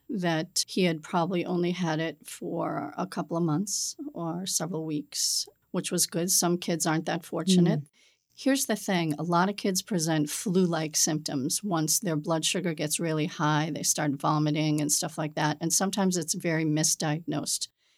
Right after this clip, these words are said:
Speaker 1: and people don't know that. He had not had that happening. He was just super thirsty. He was thin, so he wasn't losing weight. Losing weight is another thing that presents for kids with type one.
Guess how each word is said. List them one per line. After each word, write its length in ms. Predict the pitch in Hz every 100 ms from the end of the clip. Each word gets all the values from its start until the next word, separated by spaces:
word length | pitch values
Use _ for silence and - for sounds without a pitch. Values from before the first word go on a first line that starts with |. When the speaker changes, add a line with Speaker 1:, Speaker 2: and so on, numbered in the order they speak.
| _
Speaker 1:
and 220 | 165 156
people 280 | 151 165 165 151
don't 220 | 151 151
know 180 | 156 151
that. 240 | - - _ _ _ _ _ -
He 200 | - 208
had 180 | 190 160
not 300 | 160 165 -
had 240 | 196 180
that 160 | 175 180
happening. 560 | 170 170 180 180 185
He 200 | 196 214
was 280 | 170 165 156
just 280 | - 151 -
super 280 | 196 185 180
thirsty. 500 | 175 170 - - 190
He 140 | 196
was 260 | 190 170 -
thin, 460 | - 180 170 190
so 240 | 196 - 170
he 80 |
wasn't 360 | 160 156 156 160
losing 400 | 170 165 160 156
weight. 300 | 151 156 170
Losing 340 | 180 156 165
weight 200 | 151 147
is 180 | 160 156
another 540 | 160 147 147 151 147 -
thing 240 | - 196 165
that 160 | 151
presents 580 | - 175 160 143 139 -
for 400 | - 165 156 147
kids 320 | - 170 151
with 180 | - 143
type 300 | - 156 147
one. 340 | - 196 262